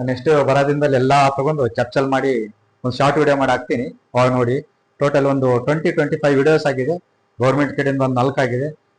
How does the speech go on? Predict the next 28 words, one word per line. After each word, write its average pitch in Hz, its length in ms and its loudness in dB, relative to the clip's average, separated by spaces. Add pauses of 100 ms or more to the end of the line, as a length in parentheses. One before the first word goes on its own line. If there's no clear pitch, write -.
ಇದು 143 480 2
ಹೇಳಿದಿನಲ್ಲ, 147 640 2 (480)
ಸಿ 135 100 -4
ಎಂ 147 280 -2
ಬೊಮ್ಮಾಯಿ 139 360 2
ಅವರು 139 220 4 (640)
ಸನ್ಮಾನ 131 300 -2
ಮಾಡಿದ್ರು 120 420 0
ಅಂತಂದು. 110 500 -8 (380)
ಇದು 143 200 0
ಬಂದು 160 240 0
ಜಿ 139 200 -2
ಕೆ 160 160 0
ವಿ 147 120 2
ಕೆ 135 120 -4
ಯೂನಿವರ್ಸಿಟಿಯಲ್ಲಿ, 123 640 -2 (800)
ಕ-, 120 600 0 (280)
ಕರ್ನಾಟಕದಲ್ಲಿ 139 800 0
ದೊಡ್ಡ 127 160 0
ಯೂನಿವರ್ಸಿಟಿ 139 440 0
ಬೆಂಗಳೂರಲ್ಲಿ 123 540 0
ಜಿ 120 120 -2
ಕೆ 135 120 0
ವಿ 127 100 0
ಕೆ, 101 200 -8 (500)
ಆ 123 80 2
ಯೂನಿವರ್ಸಿಟಿಯಲ್ಲಿ 120 520 0
ಆಗಿರೋದು. 107 460 -4